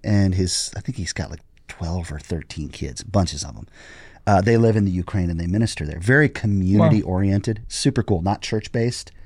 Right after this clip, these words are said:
like, just family. Anyway, he has a local person there, believer, part of his, his little community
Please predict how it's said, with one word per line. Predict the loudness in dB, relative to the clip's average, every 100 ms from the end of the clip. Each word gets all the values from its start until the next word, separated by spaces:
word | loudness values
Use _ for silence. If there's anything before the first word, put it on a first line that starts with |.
| -20 -6
like, | -6 0
just | 0 0
family. | 0 2 4 4 2 0 0
Anyway, | 2 2 -2 -12 -20 -20 -20 -10
he | 2 6
has | 8 8 6 4 2
a | 0
local | 2 2 0
person | -2 2 4 4 4
there, | 2 2
believer, | 2 4 4 4 2
part | 2 2
of | 2
his, | 2 2 -2 -2
his | -4 -2
little | -2 0
community | 0 2 4 2 -2